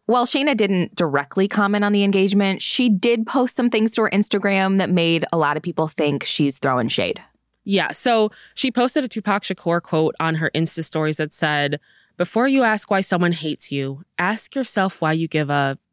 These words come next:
Speaker 2: I think we can probably guess how it finished.
Speaker 1: <laughs>
Speaker 2: She also wrote, "Temporarily closed for spiritual maintenance,"
Speaker 1: <laughs>
Speaker 2: which some people take to mean her way of announcing a social media break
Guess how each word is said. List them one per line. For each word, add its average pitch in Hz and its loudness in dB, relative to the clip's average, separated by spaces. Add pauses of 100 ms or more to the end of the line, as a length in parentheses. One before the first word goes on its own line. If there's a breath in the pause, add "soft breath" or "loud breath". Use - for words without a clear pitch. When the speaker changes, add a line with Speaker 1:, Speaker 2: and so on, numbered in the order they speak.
(380)
Speaker 2:
I 127 -6
think 139 -6
we 143 -8
can 151 -12
probably 180 0
guess 196 -2
how 196 0
it - -6
finished. 143 -2
Speaker 1:
<laughs> 277 2 (380 loud breath)
Speaker 2:
She 262 0
also 240 2
wrote, 214 2 (160)
"Temporarily 277 0
closed 202 0
for 196 -2
spiritual 165 -2
maintenance," 143 -2 (140)
Speaker 1:
<laughs> - -10
Speaker 2:
which 208 0
some 247 0
people 208 2
take 175 -2
to 185 -2
mean 160 2
her 156 0
way 151 0
of 151 0
announcing 147 0
a 135 -4
social 139 -4
media 269 0
break 240 -2